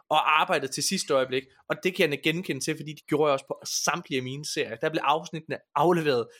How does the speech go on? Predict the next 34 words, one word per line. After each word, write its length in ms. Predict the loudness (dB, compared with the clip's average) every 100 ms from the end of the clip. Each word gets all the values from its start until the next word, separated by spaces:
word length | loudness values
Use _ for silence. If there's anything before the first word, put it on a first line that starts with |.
| _ 4
dagen, 460 | 4 6 4 4 2
hvor 160 | -4
de 240 | -4 -4 -4
udkom 340 | -4 -2 -6 -6
nærmest, 320 | -14 -10 -4
ikke? 160 | -4 -4 _ _ _ _ -4
Så, 160 | -2 -2 -4
så 160 | -6 -4
det, 120 | -6 -4 -2
det, 160 | -4 -4 _ _ _ _ _ _ _ _ _ -20 _ 0
og 120 | 2
jeg 80 | 4
siger 260 | 2 0
de 80 | 2
her 80 | 2
ting, 260 | 2 0 -4 _ _ -4
hvor 120 | 2
jeg 160 | 2 2
refererer 420 | 0 0 2 2
til 140 | -2
mig 100 | -6
selv, 200 | -2 -2 -2 _ _ _
for 120 | 2
at 100 | 2 4
gøre 180 | 2
lytter, 300 | 4 0 0
at 140 | 0 0
forberede 380 | 2 2 4 2
lytteren 320 | 2 -2 -2
på, 280 | 0 -2 -4 _ _ _ _ -2
at 200 | 0 2
jeg 140 | 2
måske, 520 | 2 -2 -2 -2 -4 _ _ _ _ _ 0
altså, 280 | 0 2 -2